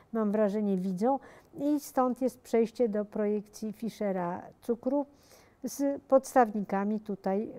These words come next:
poprzecznymi w cząsteczce glukozy. No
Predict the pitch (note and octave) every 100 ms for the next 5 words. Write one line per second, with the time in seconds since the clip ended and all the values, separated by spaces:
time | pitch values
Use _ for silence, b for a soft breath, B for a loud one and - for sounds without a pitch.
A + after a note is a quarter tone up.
0 | - G3 F#3+ G3+ F#3 - E3+ E3+ F3+ A3
1 | G3 F3+ G#3 F#3+ - F3 - F#3+ F#3 b
2 | b - G3+ F#3+ - - F3+ G#3 B B
3 | B B3 B3+ D4 D#4